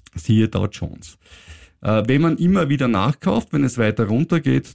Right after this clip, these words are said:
dann wird die Rendite auch besser. Also, wenn du die emotionale Stabilität hast und auch die wirtschaftliche Möglichkeit,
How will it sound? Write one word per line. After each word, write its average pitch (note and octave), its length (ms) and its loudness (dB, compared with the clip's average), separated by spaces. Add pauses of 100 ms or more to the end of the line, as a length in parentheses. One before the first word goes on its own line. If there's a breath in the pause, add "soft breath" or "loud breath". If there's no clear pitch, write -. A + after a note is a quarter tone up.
dann A#2 160 0
wird A2+ 140 -2
die B2 60 2
Rendite G#2 420 -2
auch - 80 -8
besser. - 420 -10 (540)
Also, B2 600 2 (720 soft breath)
wenn A2+ 160 2
du D#3+ 80 2
die C3+ 120 2
emotionale A#2 540 0
Stabilität G2+ 600 -2
hast A#2 280 -2
und D#3 80 -2
auch A2+ 100 0
die G2+ 140 0
wirtschaftliche C3 480 0
Möglichkeit, A#2+ 580 -2